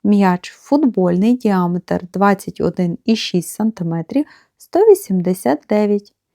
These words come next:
Іграшка дитяча, м'яко набивна, двісті шістдесят п'ять гривень.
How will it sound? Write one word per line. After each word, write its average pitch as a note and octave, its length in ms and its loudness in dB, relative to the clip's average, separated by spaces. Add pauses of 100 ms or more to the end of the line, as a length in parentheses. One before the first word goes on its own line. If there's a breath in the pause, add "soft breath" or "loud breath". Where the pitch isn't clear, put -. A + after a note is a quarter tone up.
(280)
Іграшка G3+ 540 0
дитяча, E4+ 640 2
м'яко B3 640 2
набивна, F#3+ 680 0 (400)
двісті G3 500 -2
шістдесят G#3 880 -2
п'ять G3 340 0
гривень. G3 520 -2